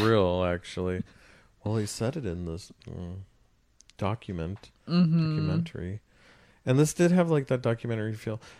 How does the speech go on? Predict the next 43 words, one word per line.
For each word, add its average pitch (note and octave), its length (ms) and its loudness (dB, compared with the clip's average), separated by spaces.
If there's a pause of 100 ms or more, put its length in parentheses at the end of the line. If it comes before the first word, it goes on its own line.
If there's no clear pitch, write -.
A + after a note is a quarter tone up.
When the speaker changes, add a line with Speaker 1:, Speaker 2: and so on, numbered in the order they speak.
Speaker 1:
So, - 160 0
like, C#3 200 6
the D#3 80 2
movie F3+ 340 4
that E3 140 2
I B2 100 6
had A#2 200 2
seen C3 220 -4
right G#2 220 0
before, - 460 -10
or A#2+ 360 4
the A2+ 140 0
movie D#3+ 540 2
that A2 420 2
came A#2 240 -2
out G#2 300 -2 (340)
that A2+ 360 -2
he, G#2 560 -6
Richard A2 400 -4
Linklater G2 440 -4
did F#2 200 -4
before G2 340 -2
this F#2+ 200 0
was F#2 120 -6
called - 260 -6
Slacker. - 720 -6 (240)
I - 20 -2
guess D#3+ 300 4
Speaker 2:
Mm-hmm. - 60 -2
Speaker 1:
that G#2+ 100 2
was F#2 100 -4
three G2 200 -8
years F2+ 240 -6
prior. F#2 720 -6
So B2 520 2
w-, C3 240 -14 (340)
there's C#3+ 220 6
actually D3+ 480 4
a, A#2 260 4
um, F#2+ 480 -2 (360)
an A#2 120 0
improv B2+ 480 0
style, F2+ 680 -6